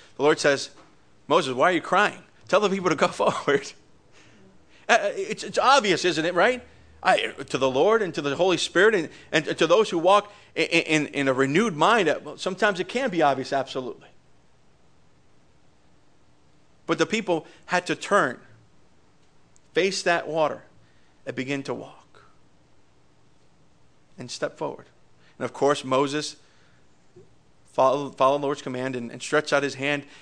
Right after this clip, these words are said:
and the sea parted. A wind came across and parted the sea. And they walked on dry ground. Now, you know, th-, th-, there's an incredible amount of application for believers in that principle,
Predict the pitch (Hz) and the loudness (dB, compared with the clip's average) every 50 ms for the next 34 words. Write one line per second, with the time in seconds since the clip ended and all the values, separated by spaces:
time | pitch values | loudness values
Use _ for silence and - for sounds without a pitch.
0 | - - - - 135 135 131 127 127 - - - - 175 165 151 135 117 110 - | -20 -20 -10 -8 -6 -6 -4 -6 -6 -6 -6 -6 -6 -6 -6 -6 -8 -10 -12 -16
1 | - - - - - - _ _ _ _ _ _ _ - - _ _ _ _ - | -18 -20 -20 -20 -20 -20 _ _ _ _ _ _ _ -20 -20 _ _ _ _ -20
2 | - _ _ _ - - - - 123 120 131 151 165 170 165 - - 160 156 151 | -20 _ _ _ -20 -16 -6 -6 -4 -2 0 -2 -2 -2 -4 -6 -6 -6 -6 -6
3 | - - 151 147 143 143 143 143 - - - - - - - - - 120 120 113 | -2 2 4 6 6 6 4 2 -2 -8 -14 -20 -20 -20 -18 -10 -8 -8 -8 -8
4 | - - 147 147 147 147 135 139 135 - - - - 113 107 - - - - - | -6 0 0 0 0 0 -4 -6 -6 -6 -6 -6 -8 -10 -12 -18 -20 -20 -20 -20
5 | - _ _ _ _ _ _ _ _ - - - _ _ _ _ - - - _ | -20 _ _ _ _ _ _ _ _ -20 -20 -20 _ _ _ _ -20 -20 -20 _
6 | _ _ _ _ _ _ _ _ _ - _ - - - 143 143 143 139 131 135 | _ _ _ _ _ _ _ _ _ -20 _ -16 -8 -8 -2 0 0 -2 -2 -2
7 | 156 156 131 123 - - _ - - _ _ _ - - - - _ _ 127 120 | -6 -8 -8 -10 -14 -20 _ -20 -20 _ _ _ -20 -20 -20 -20 _ _ -18 -16
8 | 113 - 120 117 117 - - - - - _ _ - - _ _ - - - _ | -12 -10 -10 -12 -12 -14 -20 -20 -20 -20 _ _ -20 -20 _ _ -20 -20 -20 _
9 | _ _ _ _ _ - _ _ _ - - - - - - _ 151 160 151 175 | _ _ _ _ _ -20 _ _ _ -20 -20 -20 -20 -20 -4 _ -2 -2 0 -2
10 | 170 180 190 190 - 175 170 151 143 175 175 - 165 170 151 156 165 170 165 156 | 0 0 0 0 0 -4 -10 -8 -6 -6 -6 -4 -4 -6 -2 -2 -2 -2 -4 -6
11 | - - - 208 208 180 180 165 160 160 165 165 156 151 151 151 - 151 - - | -6 -2 0 0 0 2 0 0 0 0 0 2 2 2 0 0 -2 -6 -8 -8
12 | 147 139 - 139 - - 127 113 131 123 135 143 123 113 107 107 - - - - | -8 -8 -8 -10 -10 -10 -10 -8 -8 -6 -6 -6 -6 -8 -12 -14 -16 -20 -20 -20
13 | - - - _ _ _ _ _ _ _ _ _ - - _ _ _ - 156 160 | -20 -20 -20 _ _ _ _ _ _ _ _ _ -20 -20 _ _ _ -6 -2 0
14 | 156 143 - - - 175 160 - 143 - 123 120 | 0 0 0 -2 -4 -4 -2 -4 -4 -6 -6 -10